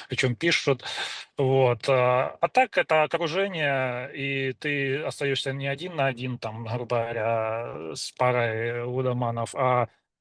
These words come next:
а люди, которые уже в теме, и ты можешь с ними уже как-то и общаться, и там свои мысли какие-то, может, писать. Вот, и самое интересное, что мне важно, как для меня, как и этот, э, наверно, для других людей, э,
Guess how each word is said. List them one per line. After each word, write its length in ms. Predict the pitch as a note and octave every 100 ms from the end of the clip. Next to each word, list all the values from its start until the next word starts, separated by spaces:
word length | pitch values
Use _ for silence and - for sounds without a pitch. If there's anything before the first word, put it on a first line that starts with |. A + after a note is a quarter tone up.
| _
а 100 | A#2+
люди, 240 | C3 D#3 C#3+
которые 340 | B2+ C#3 C3
уже 140 | A#2 C3
в 80 |
теме, 420 | - F#3+ F3+ C#3 B2+
и 440 | B2+ B2 B2 A#2 A2
ты 320 | D3 C#3+ B2+
можешь 360 | A#2+ B2+ A#2 -
с 60 | C3
ними 200 | B2+ A#2+
уже 460 | A2 A2+ A2 A2
как-то 560 | G#2 A2 - A2+ G#2+ A2+
и 100 | C#3
общаться, 600 | A#2+ - - F#3 - C#3+ C3+
и 340 | C3 A#2+ A2+
там 200 | - A2
свои 280 | - B2 C#3+
мысли 260 | E3 C3+ C3
какие-то, 460 | A#2+ - B2 -
может, 260 | A2+ G#2+ A2
писать. 380 | - A2+ A2 G2+ - - - - -
Вот, 300 | C3 A#2+ E3+
и 120 | D#3
самое 340 | - F3+ E3
интересное, 460 | D#3 D#3 F3+ - C#3
что 160 | - C#3
мне 320 | C3+ C3+ C#3
важно, 580 | B2+ C#3 E3 C3 A#2 A2 _
как 160 | - A2+
для 160 | A#2 B2+
меня, 300 | C3 D#3+ D#3+
как 220 | A2 -
и 40 |
этот, 300 | C#3+ C3 A#2
э, 320 | C3 B2+ B2+ A#2+ - - - - _
наверно, 320 | B2+ A#2+ A2+ A#2
для 120 | B2
других 340 | A#2+ B2 D#3 C3+
людей, 280 | B2 C3 A#2
э, 800 | - C3+ B2+ B2+ B2+ B2 B2+